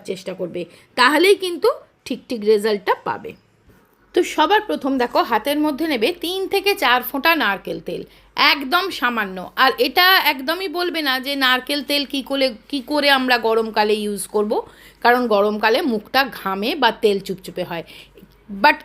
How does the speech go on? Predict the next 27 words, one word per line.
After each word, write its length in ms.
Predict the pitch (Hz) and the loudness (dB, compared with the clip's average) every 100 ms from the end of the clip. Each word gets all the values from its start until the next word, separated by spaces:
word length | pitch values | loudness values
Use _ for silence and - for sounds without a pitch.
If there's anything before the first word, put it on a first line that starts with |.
| - | -4
এই 440 | 294 370 415 427 320 220 233 | 0 4 6 4 2 -4 0
রেমেডিটা 520 | 214 262 359 381 285 | 2 2 2 2 2
করলে 440 | 262 285 302 311 339 | 0 -2 -4 -2 -2
তোমার 300 | 294 294 285 | -2 0 -2
ফেস 360 | - 285 302 - | -2 -2 -2 -4
এতটুকুনিও 600 | 220 269 262 302 330 320 | -2 -2 -6 -6 -4 -2
তেল 240 | 285 285 | -2 -2
চুপচুপ 360 | - - - 254 | -4 -10 -8 -4
করবে 280 | 269 269 277 | 2 2 2
না, 180 | 285 440 - _ _ | 0 -2 -6 _ _
স্কিনটা 500 | - - 269 254 311 | -10 -2 0 2 0
গ্লাসি 460 | 233 202 190 190 202 | -2 0 0 0 -4
স্কিন 300 | 202 190 180 | -4 -8 -8
হবে। 320 | 165 160 165 - - - | -8 -6 -6 -8 -16 -2
নারকেল 480 | 233 277 302 392 392 | 2 4 4 4 4
তেল 260 | 330 320 | 2 0
কিন্তু 360 | 277 269 254 359 | 0 -4 -2 -2
তিন 320 | - 262 247 | -2 -4 -4
চার 220 | 233 233 | 0 0
ফোঁটা 320 | 220 240 226 339 | -2 -4 -2 -2
নিতে 300 | 214 185 185 | -4 -4 -6
হবে, 240 | 165 175 | -4 -8
তিন 300 | 175 269 311 | -6 -4 -2
চার 200 | 359 339 | 2 0
ফোঁটা 260 | 330 330 349 | 0 -2 -2
নারকেল 460 | 254 220 - 262 | 0 -2 -2 -4
তেল, 260 | 269 226 | 2 2